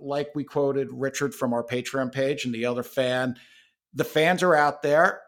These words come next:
They, uh, especially in Europe, have long followed these tours. They have known what to expect. And this time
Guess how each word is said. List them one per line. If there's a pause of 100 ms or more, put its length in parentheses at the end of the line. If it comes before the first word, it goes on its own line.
(160)
They, (340)
uh,
especially
in
Europe,
have
long
followed
these
tours.
They
have
known
what
to
expect. (800)
And
this
time